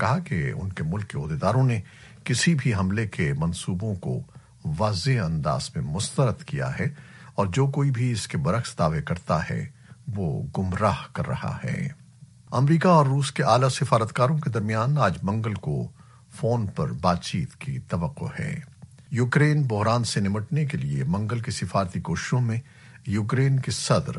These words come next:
ولادیمیر زیلنسکی کے ساتھ بات چیت کے لیے وزیر اعظم برطانیہ بورس جانسن کا کیف کا دورہ بھی شامل ہے۔ امریکی وزیر خارجہ اینٹونی بلنکن اور روسی وزیر خارجہ سرگئی لیوروف نے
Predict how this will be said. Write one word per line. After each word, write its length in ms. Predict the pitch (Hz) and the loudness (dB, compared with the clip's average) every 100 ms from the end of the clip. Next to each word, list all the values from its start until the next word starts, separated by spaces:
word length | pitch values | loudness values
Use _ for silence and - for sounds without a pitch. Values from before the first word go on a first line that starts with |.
| 80 | -6
ولادیمیر 500 | 92 110 104 101 95 | 0 0 2 0 0
زیلنسکی 640 | 73 78 76 95 107 - 131 | 0 0 0 0 -2 -2 -2
کے 100 | 87 | -2
ساتھ 260 | - 78 64 | 0 -2 0
بات 220 | - 80 - | 0 -2 -2
چیت 260 | 110 110 | -6 -6
کے 120 | - | -4
لیے 280 | 101 98 101 - - - 98 | -4 -2 -4 -4 -14 -8 -4
وزیر 320 | 104 123 127 | -2 2 4
اعظم 340 | 120 110 120 131 - - - | 4 2 -2 -2 -8 -20 -10
برطانیہ 720 | 92 - - 117 104 69 60 - - | -4 -2 0 2 2 0 -2 -6 -8
بورس 420 | 165 - 202 - - | -2 2 2 0 0
جانسن 500 | 104 107 - 117 110 | 0 0 -2 -2 0
کا 220 | - - - | 0 0 -2
کیف 340 | 98 95 95 | -2 -2 -2
کا 120 | 82 71 | -4 0
دورہ 220 | 80 80 | 0 0
بھی 240 | 69 71 62 | -2 -4 -2
شامل 440 | - - - - | -2 0 -2 -6
ہے۔ 260 | - - - - - - - - - | -6 -8 -10 -16 -20 -20 -20 -12 -2
امریکی 460 | 113 135 170 196 | 2 4 4 2
وزیر 300 | 165 135 127 | 2 2 2
خارجہ 580 | 120 143 127 - 69 65 - | 2 2 2 0 -2 -2 -2
اینٹونی 540 | 107 110 - 107 98 | -2 -2 -2 0 0
بلنکن 640 | 87 101 147 139 156 175 143 | 0 2 2 2 2 2 2
اور 140 | 80 | 2
روسی 260 | 87 101 - | -2 -4 -2
وزیر 280 | 85 82 82 | -2 0 -2
خارجہ 500 | - 107 80 104 117 | 0 0 2 -2 -4
سرگئی 440 | - 87 71 80 | -2 -4 0 0
لیوروف 560 | 67 69 67 90 127 - | 0 -2 -2 0 -2 -2
نے 120 | - | -2